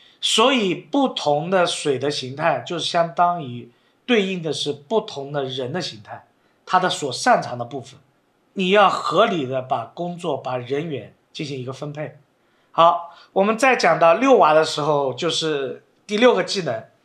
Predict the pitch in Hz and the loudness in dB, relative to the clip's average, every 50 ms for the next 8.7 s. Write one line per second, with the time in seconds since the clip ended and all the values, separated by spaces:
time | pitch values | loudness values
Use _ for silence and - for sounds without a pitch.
0 | _ _ _ _ _ _ _ _ - 180 165 160 151 - - - - 269 240 208 | _ _ _ _ _ _ _ _ 2 4 4 6 4 2 2 2 4 6 6 6
1 | 196 196 175 139 - - - 147 151 143 - - - _ _ _ _ _ _ _ | 4 4 2 0 -2 -4 -8 -6 -6 -6 -6 -6 -10 _ _ _ _ _ _ _
2 | _ _ _ _ _ - 285 302 277 214 190 185 180 - 214 196 170 160 151 - | _ _ _ _ _ 2 4 4 4 4 4 2 0 -2 -2 -2 -2 -2 -2 -4
3 | 175 160 143 123 107 - - - 165 165 165 - _ _ _ _ _ _ _ _ | -4 -6 -8 -10 -8 -8 -6 -4 -4 -4 -4 -8 _ _ _ _ _ _ _ _
4 | - 165 170 202 196 202 233 254 - - 269 262 233 214 - - - - - 294 | -6 0 4 4 4 4 4 2 0 0 2 2 2 2 0 -4 -4 -2 2 2
5 | 302 294 277 302 294 262 233 208 196 180 - 170 139 127 127 127 - 185 165 151 | 2 4 4 4 4 4 4 2 0 0 0 0 0 -2 -2 -2 -2 0 0 0
6 | 131 127 - _ _ _ _ - - - - - 143 147 160 170 - - - 214 | -2 -6 -12 _ _ _ _ -10 -6 -4 -2 0 2 2 2 0 0 -2 -2 -2
7 | 165 135 - - _ - 370 339 - - - 175 175 170 160 - - 170 156 147 | -2 -4 -6 -8 _ 0 2 2 2 0 -4 -6 -6 -6 -4 0 0 0 0 0
8 | 131 127 131 127 - 131 - - - 135 131 117 104 | -4 -8 -10 -10 -10 -10 -10 -8 -8 -8 -8 -8 -10